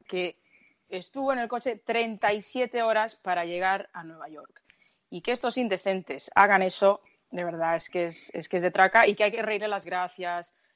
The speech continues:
y hay que tener paciencia. Pues mira, a mí ya la paciencia me la gastaron el, el, la temporada pasada. Llevan de vacaciones, como lo dijo un amigo mío, desde junio del dos mil dieciocho. Y basta ya. Eh, yo estoy muy preocupada porque veo más de lo mismo.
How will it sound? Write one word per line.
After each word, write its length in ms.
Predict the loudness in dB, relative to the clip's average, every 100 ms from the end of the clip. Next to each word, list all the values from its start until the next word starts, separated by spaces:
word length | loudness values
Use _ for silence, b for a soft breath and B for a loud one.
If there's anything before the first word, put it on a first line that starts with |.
| _
y 60 | -2
hay 100 | -2
que 80 |
tener 260 | -4 -6 -6
paciencia. 1120 | -8 -10 -10 -10 -10 -4 0 2 2 0 -2 -6
Pues 160 | -8
mira, 220 | -4 -4 -4
a 40 | -4
mí 120 | -4
ya 100 | -4
la 100 | -4
paciencia 580 | -6 -10 -6 -4 -4 -6
me 100 | -12
la 100 | -12
gastaron 400 | -14 -6 -6 -6
el, 280 | -10 -18 -18
el, 160 | -18 -16
la 100 | -18
temporada 420 | -16 -10 -8 -8
pasada. 380 | -8 -4 -4 -4
Llevan 220 | -8 -4
de 80 | -2
vacaciones, 640 | 0 -2 -4 -4 -4 -8 -12
como 220 | -10 -8
lo 60 |
dijo 200 | -10 -8
un 80 | -6
amigo 220 | -4 -4
mío, 280 | -2 0 0 -4 _ _ _ -2
desde 400 | 0 0 0 0
junio 320 | 0 2 2
del 80 | 2
dos 160 | 0
mil 160 | -2 0
dieciocho. 600 | 0 -2 -8 -8 -12 -16 _ _ _ _
Y 140 | 2 4
basta 320 | 4 2 -6
ya. 200 | -6 -10 _ _
Eh, 640 | -8 -6 -6 -6 -6 -6 -6 4
yo 120 | 4
estoy 160 | 8
muy 140 | 8 8
preocupada 560 | 6 4 4 4 2 -2
porque 260 | -4 -2
veo 180 | -2 0
más 160 | 0 -2
de 80 | -4
lo 80 |
mismo. 440 | -4 -6 -6 -8